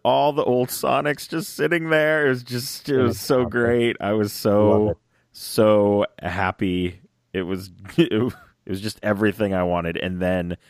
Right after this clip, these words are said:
Speaker 1: we hear the, the guitar. So it's, it's good to know the guitar's still around. And apparently the glasses are still around.
Speaker 2: Yeah, whether or not they're still Sonic, I don't know, but
Speaker 1: I mean, they can stick around as long as they're not Sonic, 'cause we got a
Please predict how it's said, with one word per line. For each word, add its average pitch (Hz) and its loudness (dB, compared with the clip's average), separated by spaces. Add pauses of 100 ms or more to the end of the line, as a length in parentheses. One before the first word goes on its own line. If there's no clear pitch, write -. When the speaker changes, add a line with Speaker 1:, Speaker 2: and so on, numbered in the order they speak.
(160)
Speaker 1:
we 101 -4
hear 98 0
the, 82 -4 (160)
the 90 -8
guitar. 87 -2 (160)
So 120 2
it's, 110 -2 (340)
it's 147 -4
good 233 2
to 208 2
know 190 2
the 160 0
guitar's 151 0
still 123 0
around. 104 2
And 120 2
apparently 214 2
the 196 2
glasses 139 0
are 95 0
still 92 0
around. 82 -4 (560)
Speaker 2:
Yeah, 175 6
whether 151 -2
or 170 -4
not 151 -8
they're 123 -12
still 123 -8
Sonic, 127 -4
I 90 -4
don't 90 -4
know, 95 -4
but 78 -8 (360)
Speaker 1:
I 180 2
mean, 175 4
they 165 6
can 127 -2
stick - -4
around 80 -4
as 117 -4
long 196 2
as 160 2
they're 135 2
not 107 -2
Sonic, 85 -2
'cause 95 -4
we 165 -2
got 135 2
a 87 2